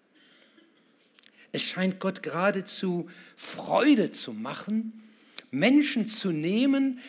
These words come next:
die vielleicht sonst k-, keinen großen Eindruck in ihrem Umfeld ha-, machen und die nicht so besonders scheinen. Die zu nehmen und zu sagen, die, die eher am Rande stehen, die würde ich gerne prägen.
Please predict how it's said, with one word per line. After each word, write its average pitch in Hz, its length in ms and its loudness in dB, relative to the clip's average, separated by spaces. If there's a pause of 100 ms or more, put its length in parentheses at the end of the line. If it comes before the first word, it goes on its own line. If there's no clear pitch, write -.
(140)
die 190 80 0
vielleicht 196 360 -2
sonst - 500 -2
k-, - 100 -16 (600)
keinen 214 240 0
großen 208 340 -4
Eindruck 180 640 -6 (300)
in 147 120 -2
ihrem 123 500 -6 (380)
Umfeld 135 680 -6
ha-, - 220 -18 (100)
machen - 480 -12 (580)
und 123 240 -10
die 147 80 -2
nicht 160 160 -2
so 143 260 -2
besonders 131 640 -2
scheinen. 76 440 -14 (1200)
Die 302 340 4
zu - 240 -2
nehmen 196 480 0
und 151 140 -6
zu 165 160 -6
sagen, 180 580 -4 (220)
die, 240 180 4
die 156 140 0
eher 160 160 2
am 165 120 0
Rande 180 380 -2
stehen, 110 540 -12 (1300)
die 151 140 -6
würde 147 180 -2
ich 143 180 -12
gerne 127 320 -4
prägen. - 460 -16